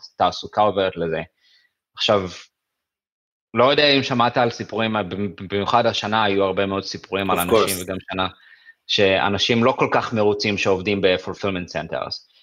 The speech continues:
Speaker 2: Of course.
Speaker 1: ו-, וזה חשוב, כ-, לשופיפיי כחברה, זה חשוב שאנחנו בעצם מסתכלים, כן, על כל השרשרת, גם כולל האנשים שם. כשאנחנו מדברים על collabor-, collaborative robot,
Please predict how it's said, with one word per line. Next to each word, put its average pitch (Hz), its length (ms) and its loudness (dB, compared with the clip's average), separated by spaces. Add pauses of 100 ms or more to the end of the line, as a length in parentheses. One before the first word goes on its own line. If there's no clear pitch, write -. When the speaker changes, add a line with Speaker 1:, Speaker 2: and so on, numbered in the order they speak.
(120)
Speaker 2:
Of - 160 -8
course. 82 160 -2
Speaker 1:
ו-, 92 800 0 (280)
וזה 101 240 2
חשוב, 160 680 2
כ-, 113 200 -4
לשופיפיי 127 580 0
כחברה, 107 500 0
זה 117 140 -8
חשוב 113 480 -6
שאנחנו 95 400 -4
בעצם 95 380 -2 (340)
מסתכלים, 113 720 0 (120)
כן, 87 160 -2 (200)
על 101 220 -2
כל 143 220 4
השרשרת, 92 680 -2 (100)
גם 101 280 2
כולל 98 260 2
האנשים 90 420 -2
שם. 71 160 -8 (540)
כשאנחנו 127 260 2
מדברים 135 300 2
על 165 140 2
collabor-, 139 540 2
collaborative 135 480 2
robot, 113 420 2